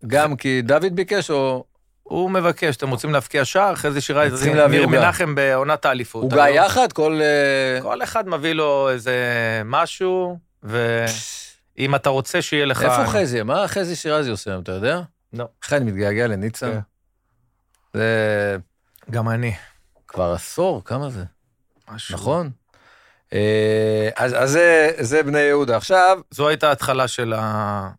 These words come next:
Speaker 1: של אלון
Speaker 2: איך ש-,
Speaker 1: מזרחי.
Speaker 2: איך שהתקבלתי, גם אני אותו דבר לענו.
Speaker 1: למה
Speaker 2: תיזהר,
Speaker 1: אתה
Speaker 2: לגעת, לזה, ל-, מה, דוד סלמן, אסור לעקוף, אסור לזה.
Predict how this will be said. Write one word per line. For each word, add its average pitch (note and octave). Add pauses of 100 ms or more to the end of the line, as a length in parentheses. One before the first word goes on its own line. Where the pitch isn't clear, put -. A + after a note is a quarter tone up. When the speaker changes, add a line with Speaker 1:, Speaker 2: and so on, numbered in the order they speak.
(180)
Speaker 1:
של -
אלון D3
Speaker 2:
איך C#3+
ש-, C#3
Speaker 1:
מזרחי. C#3+
Speaker 2:
איך B2+
שהתקבלתי, D#3
גם C3+
אני C3+
אותו C3
דבר A2+
לענו. G#2
Speaker 1:
למה G2+ (280)
Speaker 2:
תיזהר, B2+
Speaker 1:
אתה C#3
Speaker 2:
לגעת, C#3
לזה, C3
ל-, B2
מה, D3+
דוד C3
סלמן, E3+
אסור C#3
לעקוף, C#3+
אסור C#3
לזה. C#3